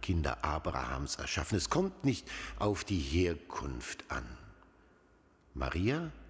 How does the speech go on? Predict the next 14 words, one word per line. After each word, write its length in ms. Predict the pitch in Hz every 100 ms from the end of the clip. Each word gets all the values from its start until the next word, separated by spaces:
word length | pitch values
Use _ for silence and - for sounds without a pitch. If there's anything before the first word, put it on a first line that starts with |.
| - - - - -
sie 220 | - - -
ist 260 | 98 -
die 80 | 73
Mutter. 320 | 62 - 67 71 - - - - - - - - -
Das 220 | 62 69
ist 120 | 78
eine 200 | 80 78
ganz 280 | 82 90 -
besondere 560 | - 82 85 87 85 82
Beziehung 600 | 90 - - 92 55 - - - - - - - -
und 160 | 65
eine 240 | 50 69 71
bleibende 480 | 82 113 101 65 60
Beziehung. 560 | 62 - - 55 53